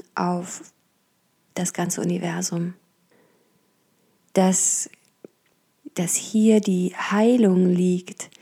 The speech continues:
für die Zeit, in der wir sind. Und das bedeutet für jeden Einzelnen,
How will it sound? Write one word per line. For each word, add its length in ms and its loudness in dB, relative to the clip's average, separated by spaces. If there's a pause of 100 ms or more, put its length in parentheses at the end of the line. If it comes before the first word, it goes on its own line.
(200)
für 840 2 (1300)
die 140 -6
Zeit, 260 0
in 120 0
der 180 0
wir 100 2
sind. 440 2 (1600)
Und 100 -2
das 120 2
bedeutet 420 2
für 120 2
jeden 420 6
Einzelnen, 1000 4